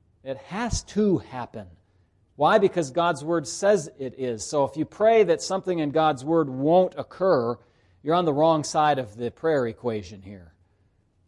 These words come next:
Okay? That prayer will fail because it is against what God has promised will occur. You don't want to pray in disagreement with what God has revealed in the Bible. And that turns us to the second facet of God's will.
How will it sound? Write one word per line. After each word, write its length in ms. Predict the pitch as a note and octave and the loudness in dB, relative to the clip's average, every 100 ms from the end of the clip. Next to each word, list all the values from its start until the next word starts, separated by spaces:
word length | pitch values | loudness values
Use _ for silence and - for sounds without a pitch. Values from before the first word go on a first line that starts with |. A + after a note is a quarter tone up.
| _ _ | _ _
Okay? 340 | A2+ A2+ A#2 _ _ _ _ _ _ _ _ _ _ _ _ _ - | -12 -10 -12 _ _ _ _ _ _ _ _ _ _ _ _ _ -2
That 200 | C#3 D3 | -2 0
prayer 300 | E3 D#3 C3+ | 2 4 4
will 300 | B2 D#3 D3 | 6 6 6
fail 480 | - F3+ E3+ B2 A#2 | 4 6 8 6 2
because 480 | B2+ - C#3+ C#3 C#3 | -4 0 2 2 0
it 80 | |
is 140 | C3+ B2 | -2 -4
against 500 | G#2+ C#3+ C#3+ - C3 | -2 -2 -2 -6 -10
what 120 | A#2 | -4
God 260 | B2+ B2 A#2+ | 0 0 -2
has 120 | A2+ | -8
promised 500 | - A2+ A2+ A2 - | -10 -8 -8 -12 -8
will 400 | G#2+ C3 A#2+ A#2+ | 0 2 2 -2
occur. 540 | A#2+ - E3+ C#3 G#2+ - _ _ _ _ _ _ | -4 4 6 6 2 -6 _ _ _ _ _ _
You 80 | B2+ | -2
don't 140 | C3 E3+ | 4 4
want 120 | E3 | 4
to 40 | |
pray 280 | - D#3+ C#3+ | 2 2 2
in 60 | B2+ | 2
disagreement 600 | B2+ C3 A2+ D#3 C#3 B2 | -4 -6 -4 -2 -2 -6
with 160 | A#2 | -14
what 160 | C3 A#2 | -16 -8
God 240 | A#2+ A#2+ | -6 -6
has 160 | A#2+ A2 | -8 -14
revealed 440 | A2+ A#2+ A2+ G#2+ A#2 | -12 -8 -8 -10 -16
in 100 | G#2+ | -6
the 80 | |
Bible. 340 | G#2+ C3+ B2+ A2+ | 2 2 2 0
And 80 | B2+ | -4
that 180 | C#3+ | -6
turns 320 | - D3 C3+ B2 | -4 -2 -2 -2
us 200 | A2+ - | -4 -6
to 140 | C3 | -6
the 100 | A2+ | -6
second 800 | - - G3 F#3+ F#3+ C3+ A#2+ - - _ _ _ | -6 -2 0 0 0 -2 2 0 -2 _ _ _
facet 600 | _ F#3+ G3+ G#3 - E3 | _ 0 2 2 2 -2
of 160 | C#3 A2 | -2 0
God's 380 | C#3 C3 A2 | 0 0 -2
will. 460 | C#3 F#3 E3 A2 | 4 8 8 6